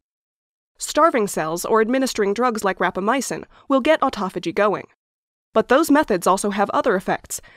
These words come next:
such as altering protein synthesis and cell metabolism, which make it hard to tell if any result is truly due to autophagy.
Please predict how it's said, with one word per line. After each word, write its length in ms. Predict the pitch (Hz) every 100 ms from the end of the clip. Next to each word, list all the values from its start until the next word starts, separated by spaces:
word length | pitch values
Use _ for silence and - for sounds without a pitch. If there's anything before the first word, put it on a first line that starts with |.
| -
such 200 | 208 202
as 120 | 185
altering 340 | 202 208 180
protein 380 | 208 196 214 196
synthesis 580 | - 302 220 - 156 -
and 140 | 202
cell 200 | - 233
metabolism, 760 | 202 180 294 285 180 165 - - _ - -
which 180 | - 247
make 160 | 302
it 160 | 285 240
hard 180 | 302 330
to 80 | 339
tell 340 | - 302 175
if 100 | 185
any 220 | - 262 277
result 400 | 254 269 185 -
is 160 | -
truly 420 | - - 294 262
due 220 | 240 262 202
to 120 | 160
autophagy. 580 | 165 208 202 - -